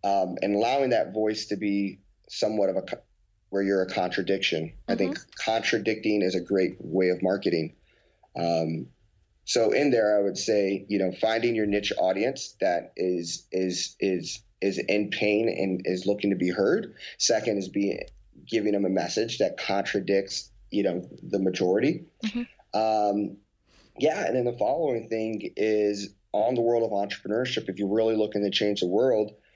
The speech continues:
Speaker 1: you have to be able to be made fun of. You have to be able to be different and called out. And, uh, so realizing that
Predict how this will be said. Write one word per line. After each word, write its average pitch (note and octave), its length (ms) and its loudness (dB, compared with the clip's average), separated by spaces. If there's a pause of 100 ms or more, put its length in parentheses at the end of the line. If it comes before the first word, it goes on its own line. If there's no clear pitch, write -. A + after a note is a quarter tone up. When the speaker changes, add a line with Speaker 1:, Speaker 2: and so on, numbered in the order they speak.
(140)
Speaker 1:
you A#2 100 -4
have A2 300 0
to A2+ 60 0
be G#2 220 2
able G2+ 160 2
to G2+ 60 2
be G#2 160 2
made G2+ 400 0 (420)
fun G#2+ 200 2
of. A2 160 0
You G#2 100 2
have F#2+ 140 0
to - 80 -4
be G2+ 180 2
able G2 160 0
to F#2 80 -2
be F#2+ 460 0 (220)
different G#2 520 0
and F#2 140 0
called G2 320 0
out. F2+ 360 0 (460)
And, G2+ 400 0
uh, G2 320 2
so G2+ 240 0
realizing G2 800 2
that E2+ 340 0